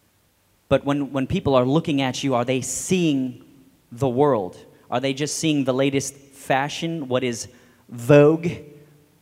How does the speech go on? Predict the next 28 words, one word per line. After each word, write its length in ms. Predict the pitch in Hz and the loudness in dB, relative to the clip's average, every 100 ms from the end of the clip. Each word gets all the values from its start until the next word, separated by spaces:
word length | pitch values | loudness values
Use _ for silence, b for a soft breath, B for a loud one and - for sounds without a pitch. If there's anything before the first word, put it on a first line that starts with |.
| _ | _
Are 100 | 117 | -6
they 120 | 131 147 | -2 -2
seeing 460 | - 165 143 120 | -2 0 0 -4
compromised 920 | - 147 151 160 156 156 160 151 - - _ _ _ | -6 -6 -2 -4 -2 -4 -4 -8 -12 -18 _ _ _
standards 840 | - - 165 160 165 175 170 139 - | -18 -10 -4 -4 -2 -4 -4 -10 -6
or 260 | 135 127 | 0 0
w-, 540 | 120 123 - 127 131 - | -2 -12 -12 -6 -6 -4
the 180 | 135 127 | -2 -2
riches 540 | 120 131 151 151 131 | 0 -2 0 -4 -4
of 120 | 139 | -4
the 120 | 131 | -2
world? 460 | 131 131 139 156 147 - | -4 -2 -4 -4 -8 -12
What 140 | 143 180 | -6 -4
are 60 | |
they 140 | 170 147 | -4 -6
seeing? 280 | - 175 | -6 -4
Are 120 | 123 135 | -2 -2
they 100 | 135 | -2
seeing 300 | - 170 143 | -2 -2 -2
just 180 | 151 | -4
another 380 | 151 139 143 139 B B B | -2 -2 -2 -4 B B B
person 460 | - 175 - 175 | -4 -2 -2 -4
that 120 | 143 135 | -4 -4
is 160 | 127 - 143 | -6 -10 -14
glorifying 760 | 135 139 151 160 160 156 147 143 | -2 2 2 2 -2 -6 -4 -4
and 120 | 131 | -4
glamorizing 760 | 113 139 143 139 131 131 127 131 | -6 -6 -4 -4 -4 -4 -4 -4
themselves? 520 | 123 123 143 147 139 | -4 -4 -2 -2 -4